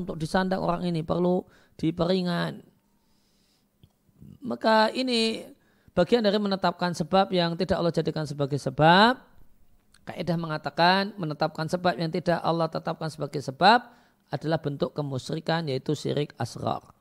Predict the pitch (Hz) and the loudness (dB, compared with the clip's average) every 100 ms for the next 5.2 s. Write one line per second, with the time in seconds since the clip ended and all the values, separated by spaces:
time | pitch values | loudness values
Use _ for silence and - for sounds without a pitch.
0 | _ _ _ - 220 214 185 196 165 156 | _ _ _ -16 -8 -4 -4 -4 -4 -4
1 | 139 165 175 147 131 127 - 131 127 - | -2 -2 -2 -4 -8 -10 -10 -12 -12 -16
2 | _ _ _ _ _ _ _ _ _ 151 | _ _ _ _ _ _ _ _ _ 0
3 | 127 - - _ - 147 165 165 190 254 | 0 -4 -18 _ -6 0 2 2 2 0
4 | 254 233 226 190 214 208 196 175 170 165 | 2 2 2 -2 -2 -2 0 0 2 4
5 | 190 | 4